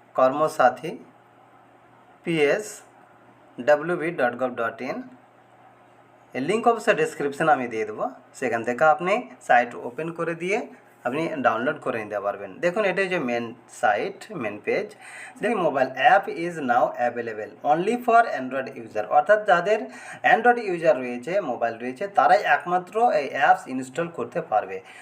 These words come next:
আহ, কম্পি-, ডেস্কটপে বা ল্যাপটপে কিন্তু হবে না। তো দেখুন, এখানে click here to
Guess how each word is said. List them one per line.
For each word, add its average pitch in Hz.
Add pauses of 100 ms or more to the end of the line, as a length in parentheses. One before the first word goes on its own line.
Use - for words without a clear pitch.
(280)
আহ, 175
কম্পি-, 160
ডেস্কটপে 226
বা 139 (260)
ল্যাপটপে 180
কিন্তু 156
হবে 120
না। 95 (240)
তো 208
দেখুন, 254
এখানে 196 (100)
click 170
here 135 (140)
to 220